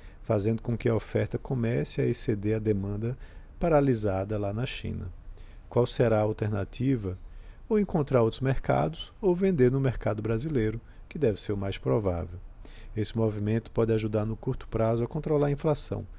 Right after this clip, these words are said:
com a repo-, com uma repercussão nas demais proteínas animais,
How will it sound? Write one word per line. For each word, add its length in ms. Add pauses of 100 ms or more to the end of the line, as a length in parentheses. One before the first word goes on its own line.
(380)
com 100
a 40
repo-, 340 (160)
com 420
uma 200
repercussão 800
nas 180
demais 400
proteínas 580
animais, 760